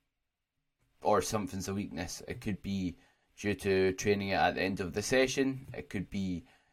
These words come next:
your effort's not there the same. It could be you're f-, not focusing on, yeah, performing it with good technique, or, yeah, I kinda covered that, but yeah, it could be you're not performing with good technique.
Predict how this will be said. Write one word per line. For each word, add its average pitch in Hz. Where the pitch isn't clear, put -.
your 107
effort's 110
not 98
there 107
the 101
same. 110
It -
could 95
be 98
you're 95
f-, -
not 92
focusing 95
on, 92
yeah, 98
performing 104
it 107
with 98
good 101
technique, -
or, 90
yeah, 78
I -
kinda 92
covered 92
that, 95
but -
yeah, 101
it -
could 107
be 101
you're 107
not 98
performing 104
with 73
good 104
technique. 107